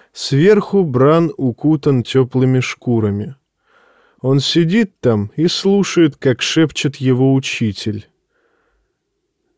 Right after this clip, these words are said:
«Не бойся темноты, Бран». Голос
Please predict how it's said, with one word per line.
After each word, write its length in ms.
«Не 220
бойся 640
темноты, 1040
Бран». 640
Голос 600